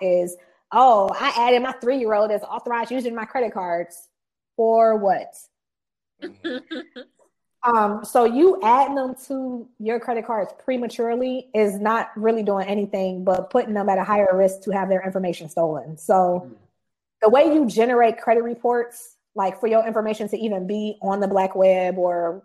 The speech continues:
Speaker 1: wherever the hell that they sell personal information, is by you opening accounts or creating a credit profile. So, like,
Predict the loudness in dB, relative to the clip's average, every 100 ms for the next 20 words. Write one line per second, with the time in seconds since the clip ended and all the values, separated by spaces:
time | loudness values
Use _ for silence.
0 | _ 0 0 2 -2 0 0 0 -2 -4
1 | -4 -4 -2 -4 -6 -10 -8 -8 -8 -8
2 | -10 -12 _ _ _ _ 4 6 8 6
3 | 4 0 -8 _ 0 2 0 2 0 2
4 | -4 -6 -6 -4 -4 -6 -12 -6 2 4
5 | 4 2 0 -2 -2 -4 -4 -2 -2 0
6 | -2 -2 -6 -6 -6 -4 -2 -2